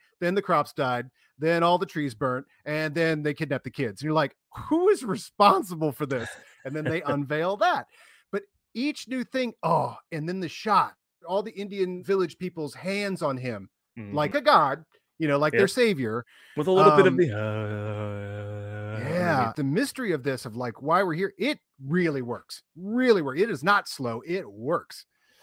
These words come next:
Speaker 1: Then they can kinda continue that in the palace, but I've got an interesting take on that too.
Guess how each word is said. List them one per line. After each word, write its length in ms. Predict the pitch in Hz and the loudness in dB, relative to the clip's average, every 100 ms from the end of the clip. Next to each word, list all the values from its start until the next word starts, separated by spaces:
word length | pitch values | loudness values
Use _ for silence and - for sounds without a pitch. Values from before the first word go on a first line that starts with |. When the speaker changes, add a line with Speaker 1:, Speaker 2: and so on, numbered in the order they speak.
| - - | -18 2
Speaker 1:
Then 120 | 180 | 4
they 140 | 175 165 | 4 2
can 180 | 170 165 | 0 0
kinda 240 | 202 180 | 0 0
continue 340 | 165 208 226 | 0 0 2
that 200 | 175 165 | 4 4
in 80 | 160 | 2
the 80 | 143 | -2
palace, 400 | - 214 165 131 | 6 6 6 -2
but 160 | - 165 | -8 -8
I've 120 | 139 | -4
got 140 | 170 | -2
an 80 | 160 | -2
interesting 380 | 156 139 - 120 | -4 -8 -10 -10
take 220 | 139 135 | -8 -8
on 80 | 117 | -8
that 180 | 107 - | -8 -12
too. 140 | - | -20